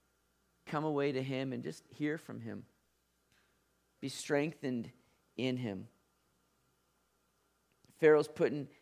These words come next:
heavy demands on. The world puts heavy demands on, which is all the more reason why we need to take time to prioritize and be with Jesus and get alone with him.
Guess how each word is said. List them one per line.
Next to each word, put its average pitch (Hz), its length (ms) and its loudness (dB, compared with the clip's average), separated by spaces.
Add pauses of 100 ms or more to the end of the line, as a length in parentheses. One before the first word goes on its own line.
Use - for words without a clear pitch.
heavy 151 240 0
demands 135 500 -2
on. 110 240 -6 (880)
The 135 120 2
world 160 400 4 (480)
puts 151 220 -2
heavy 160 180 2
demands 151 500 0
on, 117 280 -2
which 139 180 -4
is 135 140 -12 (240)
all 170 200 4
the 190 80 -2
more 165 200 0
reason 143 300 -4
why 127 200 2
we 135 200 -4
need 175 120 -6
to 131 80 -10
take 151 300 -4
time 139 320 -6 (340)
to 135 80 -8
prioritize 131 720 4
and 117 160 -4 (480)
be 151 180 4
with 147 220 -2
Jesus 127 560 -4
and 123 120 -4
get 131 160 4
alone 127 360 0
with 113 200 -6
him. 101 260 -8